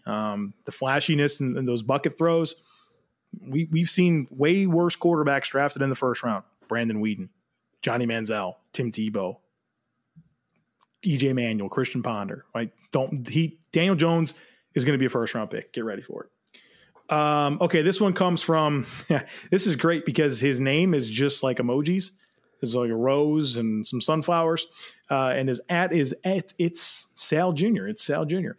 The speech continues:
He says, "Nick Bosa does an Eli Manning and recommends, demands a trade, won't play for Davis's Raiders."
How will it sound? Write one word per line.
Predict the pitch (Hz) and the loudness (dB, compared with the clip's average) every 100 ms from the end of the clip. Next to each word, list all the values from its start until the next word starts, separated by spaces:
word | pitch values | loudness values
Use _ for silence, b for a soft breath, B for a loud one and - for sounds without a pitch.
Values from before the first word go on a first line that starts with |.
| b | b
He | 196 | 2
says, | 196 190 | 4 4
"Nick | 165 220 156 | 4 4 4
Bosa | 180 240 - 156 147 | 4 4 2 2 4
does | 160 151 | 2 4
an | 175 | 4
Eli | 196 180 165 | 4 2 2
Manning | 160 170 175 147 147 | 2 2 2 0 0
and | 143 139 | 0 2
recommends, | 180 202 180 175 170 | 2 2 2 4 2
demands | 127 143 156 214 285 214 | 2 2 2 2 2 0
a | |
trade, | - 156 143 143 b b b | 0 2 2 0 b b b
won't | 135 143 190 175 | 0 2 2 0
play | 180 180 | 2 2
for | 180 156 | 2 0
Davis's | 123 147 156 151 - 147 123 | 2 2 2 0 0 0 0
Raiders." | 120 120 120 107 95 - - - | 0 0 0 -2 -6 -10 -14 -14